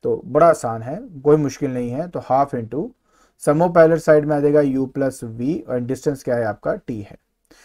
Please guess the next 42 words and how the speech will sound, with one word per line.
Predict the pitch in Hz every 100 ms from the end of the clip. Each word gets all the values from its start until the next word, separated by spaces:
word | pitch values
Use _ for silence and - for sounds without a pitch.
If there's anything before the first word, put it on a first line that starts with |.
| - -
अब | 156
आप | 208
अपने | 220 226
थोड़े | 220
फॉर्मूले | 220 180 170 190 202
को |
देखो, | 156 113 - 110 _ _ _ _ -
क्या | 160
इस | 170
फॉर्मूले | 185 190 208
के | 196
अंदर | 180 180
आपको | 165 165 170
T | 170 160
दिखाई | 151 151
दे | 147 143
रहा | 147
है? | 147 _ _ _ _ 143
नहीं | 147
दिखाई | 147 135 113
दे | 107
रहा | 107
ना। | 143 170 _ _ _ _
तो | 135
बस | 139 160
हमने | 185 185
क्या | 185
करना | 185 151 123
है | 113 113 165
कि | - _ - 139 139 131 - _ _ _ -
since, | - 165 165 -
अ, | 147 120 113 120 _ _ _ _ _ _ _ _ _ -
हमारा | 135 143 151
V | 139 131 147 151 135
U | 139 156
plus | 156 160 156
A | - 135 131
T | 156
के | 160
बराबर | 135 123 117 120
होता | 113 107 110
है | 120 185